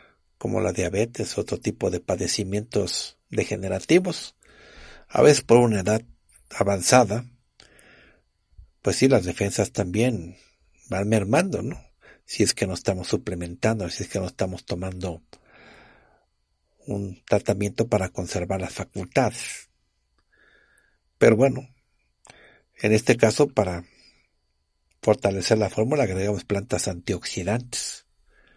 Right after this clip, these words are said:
Porque a veces la persona, pues, no está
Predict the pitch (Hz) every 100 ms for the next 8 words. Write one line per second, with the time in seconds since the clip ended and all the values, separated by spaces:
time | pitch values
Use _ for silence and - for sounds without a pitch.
0 | _ _ _ _ _ _ _ _ _ -
1 | 107 107 127 123 113 110 90 95 110 120
2 | - - - - _ _ _ _ _ _
3 | - 104 123 120 123 120 120